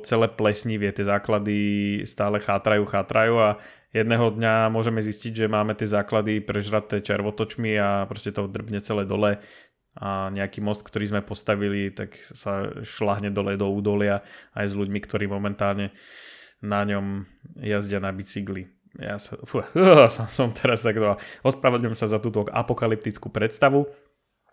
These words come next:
Takže poďme k niečomu príjemnejšiemu. <laughs> Aký je rozdiel podľa vás, e, medzi konštruktívnym a deštruktívnym konfliktom? No, keď už sme to spomenuli na začiatku.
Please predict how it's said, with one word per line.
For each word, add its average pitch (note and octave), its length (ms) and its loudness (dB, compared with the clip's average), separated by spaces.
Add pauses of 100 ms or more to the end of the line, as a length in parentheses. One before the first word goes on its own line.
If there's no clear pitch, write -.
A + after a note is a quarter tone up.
(140)
Takže A2 160 -2
poďme A#2 240 -2
k G#2+ 140 -4
niečomu A2+ 240 -4
príjemnejšiemu. A2+ 640 -4 (680)
<laughs> - 840 -2
Aký D3 380 -6 (480)
je B2 160 8
rozdiel G#2 480 2
podľa G2+ 260 0
vás, F#2+ 400 -2
e, G2+ 300 0
medzi G2 500 -4
konštruktívnym C3+ 960 -2 (220)
a A2+ 80 -2
deštruktívnym A2 960 -4
konfliktom? C#3 640 -4 (920)
No, G#2+ 160 -16
keď A#2 160 0
už A2+ 160 0
sme G#2 140 0
to - 80 -10
spomenuli G2 500 -6
na G2+ 140 -6
začiatku. G#2 500 -10